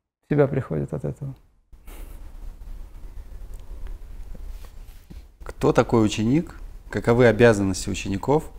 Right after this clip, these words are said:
Speaker 2: И что отличает хорошего ученика от плохого?
Speaker 1: Я думаю, что ученик —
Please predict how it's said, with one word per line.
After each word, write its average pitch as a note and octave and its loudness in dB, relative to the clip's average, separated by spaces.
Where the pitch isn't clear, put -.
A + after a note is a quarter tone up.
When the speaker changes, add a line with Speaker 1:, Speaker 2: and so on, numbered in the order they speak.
Speaker 2:
И G2+ 0
что - 6
отличает G#2+ 2
хорошего A#2+ 2
ученика G2 -2
от - -6
плохого? F2+ -2
Speaker 1:
Я D#3 10
думаю, F#3+ 8
что F3 8
ученик — G3 4